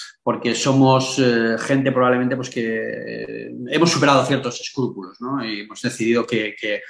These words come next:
que, bueno, que no nos importa que nos llamen, eh, locos, ¿no? Eh, contando algunas historias. Porque a veces hay que contar historias un poco alocadas para poder reflexionar.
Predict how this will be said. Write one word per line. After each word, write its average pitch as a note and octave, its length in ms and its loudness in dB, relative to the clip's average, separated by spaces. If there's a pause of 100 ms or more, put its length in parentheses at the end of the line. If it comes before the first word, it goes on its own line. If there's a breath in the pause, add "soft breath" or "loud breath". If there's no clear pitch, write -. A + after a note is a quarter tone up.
(200 loud breath)
que, A#2+ 100 2
bueno, A#2 180 4
que A#2+ 80 2
no C#3 60 4
nos C#3+ 140 2
importa C3 280 4
que B2 60 2
nos A2 140 0
llamen, A2 540 -2 (140)
eh, A2+ 200 -6
locos, B2 460 0
¿no? D#3 300 4
Eh, G#2+ 280 -2 (160)
contando C3 360 4
algunas A2+ 280 2
historias. - 360 -8 (240 loud breath)
Porque - 160 2
a D3+ 40 4
veces D3+ 240 2
hay C#3 80 4
que B2 60 2
contar B2+ 200 2
historias B2+ 300 2
un C3+ 80 2
poco C3 180 0
alocadas A#2+ 640 0
para B2 220 2
poder A2 220 0
reflexionar. - 580 -10